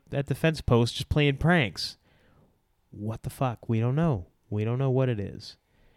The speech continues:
Oh, ah, I'm not even gonna edit this.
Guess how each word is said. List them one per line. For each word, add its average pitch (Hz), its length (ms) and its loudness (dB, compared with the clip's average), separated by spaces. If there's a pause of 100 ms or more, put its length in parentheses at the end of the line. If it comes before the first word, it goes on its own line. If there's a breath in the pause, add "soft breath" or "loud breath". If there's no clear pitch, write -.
(520)
Oh, 160 360 10 (600)
ah, 123 400 0 (600)
I'm 135 120 -2
not 160 140 6
even 127 100 4
gonna 120 140 2
edit 131 240 0
this. - 320 -8